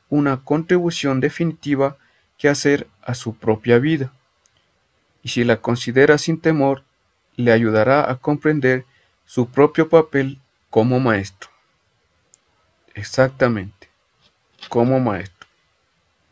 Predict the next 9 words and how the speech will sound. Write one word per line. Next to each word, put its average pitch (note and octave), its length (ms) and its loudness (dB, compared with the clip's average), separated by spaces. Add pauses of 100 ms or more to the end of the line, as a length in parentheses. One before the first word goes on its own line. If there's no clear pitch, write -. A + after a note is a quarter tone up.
(920)
Es C3+ 140 2
decir, C3+ 360 -4 (2000)
que B2+ 280 -2
en G#2+ 340 -6
definitiva, C3 760 -2 (680)
la A2+ 220 0
crucifixión D#3 920 -4 (640)
se - 200 -12
transforma A#2 580 0